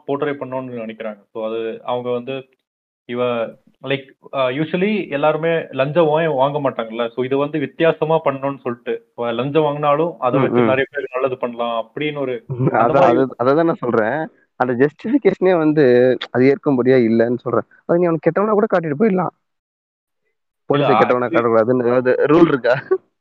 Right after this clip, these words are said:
Speaker 1: இல்ல ப்ரோ, அந்த டூ தௌசண்ட் பீரியட்ல அது, அது, like, more than enough-னு சொல்லுவேன். இப்போ, இப்போதான் வந்து நம்ம
Speaker 2: ஓகே,
Speaker 1: ரொம்ப,
Speaker 2: ஓகே.
Speaker 1: ரொம்ப டீப்பா பாக்குறோம். So, இப்போ வந்து சாமி
Speaker 2: ஓகே,
Speaker 1: சீக்வல்லாம்
Speaker 2: ஓகே.
Speaker 1: வந்துச்சு. அதனால அது கண்-, ஓகே ஆகல. So, அது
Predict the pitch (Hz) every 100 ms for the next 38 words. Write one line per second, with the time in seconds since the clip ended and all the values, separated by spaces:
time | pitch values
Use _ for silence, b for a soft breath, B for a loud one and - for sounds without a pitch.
0 | _ - 165 147 147 131 147 170 - _
1 | _ _ _ 202 202 190 175 170 170 160
2 | 156 185 156 143 135 120 135 135 - _
3 | _ 123 120 135 156 151 160 139 143 151
4 | - 143 135 117 113 - _ - 120 _
5 | 147 139 147 151 180 190 175 170 160 117
6 | - 104 151 143 113 107 - _ _ 127
7 | 156 151 151 151 127 117 - 101 _ _
8 | 120 127 127 151 147 151 139 135 156 151
9 | 131 117 151 104 135 131 - - 113 117
10 | 131 139 127 117 123 - _ _ _ 135
11 | 151 156 135 117 107 104 101 - 107 107
12 | 110